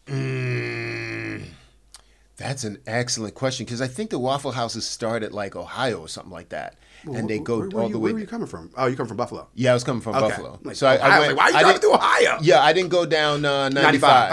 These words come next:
Speaker 2: Okay.
Speaker 1: I went, oh, um, I went a little bit west.
Speaker 2: And then eighty-five
Speaker 1: And
Speaker 2: down?
Speaker 1: then down, and then cut back over.
Speaker 2: Okay.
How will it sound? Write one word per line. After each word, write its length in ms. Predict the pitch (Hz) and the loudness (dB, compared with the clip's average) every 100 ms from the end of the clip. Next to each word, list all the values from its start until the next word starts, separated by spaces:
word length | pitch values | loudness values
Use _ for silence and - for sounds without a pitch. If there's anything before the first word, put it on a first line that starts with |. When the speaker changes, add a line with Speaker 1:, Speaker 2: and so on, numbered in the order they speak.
| 165 | 2
Speaker 2:
Okay. 100 | 117 - - | 0 -4 -6
Speaker 1:
I 120 | 120 | -2
went, 320 | 131 143 139 - | 0 0 -2 -2
oh, 300 | 139 131 131 | -2 -2 -2
um, 360 | 123 123 120 113 | -2 -2 -4 -4
I 100 | 127 | -4
went 220 | 123 139 135 | -2 -2 -2
a 40 | |
little 260 | 131 143 143 | 0 0 0
bit 340 | 131 139 - _ 113 | 0 -2 -2 _ -8
west. 640 | 117 131 135 147 - - | 0 2 2 0 -6 -4
Speaker 2:
And 80 | 123 | 0
then 100 | 120 | 0
eighty-five 280 | 127 135 151 | 0 2 2
Speaker 1:
And 60 | 151 | 2
Speaker 2:
down? 160 | 156 | 2
Speaker 1:
then 180 | 113 107 | 0 -2
down, 720 | 117 123 123 123 120 123 123 - - | 0 2 4 2 0 -4 -8 -16 -12
and 160 | 110 | -8
then 180 | 104 95 | -8 -8
cut 300 | - 143 117 | -6 -4 -2
back 240 | 110 98 113 | -2 -4 -6
over. 280 | 101 82 - | -8 -8 -6
Speaker 2:
Okay. 300 | 131 117 | -6 -6